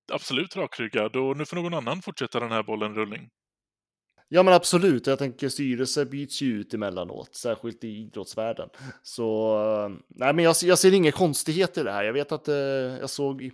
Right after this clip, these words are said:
Speaker 2: man ser ju ibland vissa kommentarer på sociala medier att det blir liksom en reaktion, och det ska det ju såklart bli.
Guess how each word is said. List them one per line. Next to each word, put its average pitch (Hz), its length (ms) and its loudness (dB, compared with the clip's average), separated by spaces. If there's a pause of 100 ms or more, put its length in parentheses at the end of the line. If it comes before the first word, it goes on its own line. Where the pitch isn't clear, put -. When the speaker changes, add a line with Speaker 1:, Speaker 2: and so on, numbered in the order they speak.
(120)
Speaker 2:
man 139 100 -4
ser - 160 -2
ju 156 100 2
ibland 127 220 2
vissa 123 200 -4
kommentarer 131 460 -2
på - 100 -14
sociala 135 360 -4
medier 92 440 -4
att 87 280 -4
det 98 100 -8
blir 101 240 -14
liksom 90 320 -14
en 90 80 -10
reaktion, 101 540 -12
och 104 100 -10
det 165 520 -4
ska 151 180 0
det 131 60 0
ju 120 40 0
såklart 113 340 -4
bli. 113 340 -10